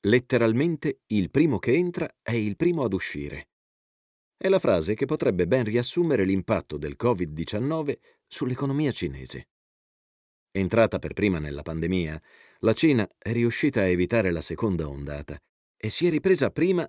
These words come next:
e più rapidamente rispetto alle altre principali economie, aiutata da un notevole pacchetto di stimoli.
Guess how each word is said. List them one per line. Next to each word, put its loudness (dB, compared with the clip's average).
e -6
più 0
rapidamente 2
rispetto -6
alle -4
altre 0
principali -2
economie, -4
aiutata -2
da -4
un -4
notevole 0
pacchetto -4
di -6
stimoli. -10